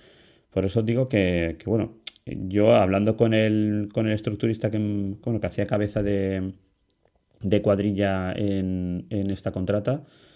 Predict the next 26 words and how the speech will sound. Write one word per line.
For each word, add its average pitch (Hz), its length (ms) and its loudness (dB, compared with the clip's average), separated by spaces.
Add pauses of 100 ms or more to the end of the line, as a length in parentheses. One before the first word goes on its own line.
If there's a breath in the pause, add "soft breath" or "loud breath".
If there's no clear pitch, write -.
(360 loud breath)
eh, 98 300 4
lo 90 140 0
que 92 100 0
me 85 100 0
dijo 92 200 -4
es 113 60 -8
que, - 80 -6
bueno, 110 180 0
que - 100 -4
él 85 80 -2
la 90 80 0
metía 101 320 0
así 123 160 -4
para 123 240 0
que - 80 -2
así 85 220 -2
apoyase 101 460 0
mucho 123 300 0
mejor, 135 340 -2
para 87 160 -6
que 87 60 -6
entrasen 87 380 -4
dentro 95 260 -2
de 98 60 -2
la 101 80 -2
viga 107 360 -4